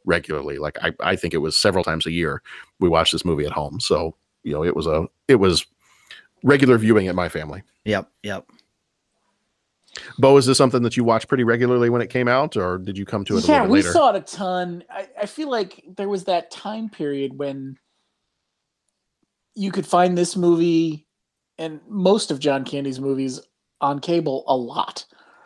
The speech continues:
Speaker 3: I
Speaker 1: Mm-hmm.
Speaker 3: mean, his movies were what made Comedy Central what it was when it first started. I mean, you could, they would do John Candy marathons. This and, um, Who's Harry Crumb
Speaker 1: Mm-hmm.
Speaker 3: is another one.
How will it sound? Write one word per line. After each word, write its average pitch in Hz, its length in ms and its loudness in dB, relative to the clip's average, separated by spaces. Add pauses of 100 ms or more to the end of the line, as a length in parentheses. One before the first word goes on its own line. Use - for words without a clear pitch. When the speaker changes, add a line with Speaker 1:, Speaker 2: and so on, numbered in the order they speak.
(140)
Speaker 3:
I 95 60 -4
Speaker 1:
Mm-hmm. - 140 -2
Speaker 3:
mean, 143 260 -4
his 226 320 2
movies 170 460 2
were 151 120 -4
what 156 220 2
made 151 320 -2
Comedy 170 340 -4
Central 151 440 -6
what 127 100 -8
it 123 100 -8
was 131 520 -4
when 127 120 -14
it 123 120 -14
first - 360 -8
started. 110 460 -10
I - 60 -14
mean, 127 180 -12
you 175 140 -6
could, 131 260 -6 (540)
they 160 100 -4
would 151 120 2
do 147 100 -2
John 139 280 -2
Candy 135 300 -4
marathons. 127 840 -2
This 165 540 2
and, 113 360 -8
um, 104 420 -8 (840)
Who's 180 260 2
Harry 175 220 4
Crumb 165 500 -6 (640)
Speaker 1:
Mm-hmm. 101 400 -4
Speaker 3:
is 139 80 -2
another 151 340 0
one. 147 400 -6